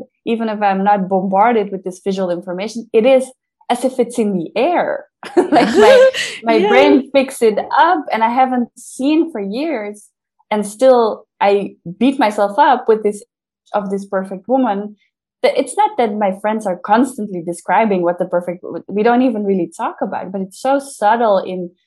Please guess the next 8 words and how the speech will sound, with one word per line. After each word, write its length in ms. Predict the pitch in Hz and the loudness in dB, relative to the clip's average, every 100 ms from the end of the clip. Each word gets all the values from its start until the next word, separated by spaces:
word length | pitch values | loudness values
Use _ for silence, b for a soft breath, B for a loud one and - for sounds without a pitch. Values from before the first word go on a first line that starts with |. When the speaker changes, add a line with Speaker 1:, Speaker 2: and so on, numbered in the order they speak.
| _ _ | _ _
Speaker 1:
in 140 | 202 | -8
energy, 800 | 208 214 233 226 196 202 185 180 - | 0 2 2 2 -2 -6 -6 -6 -6
in 200 | 190 185 | -6 -4
collective 440 | 202 196 202 233 226 | -2 0 -2 -6 -8
consciousness. 640 | 202 208 220 208 180 175 - | -6 -6 -8 -10 -10 -8 -4
It's 240 | 175 - | -4 -6
Speaker 2:
Yeah. 200 | 139 139 | -12 -2
Speaker 1:
there. 540 | 185 247 160 - - | 2 2 0 -6 -18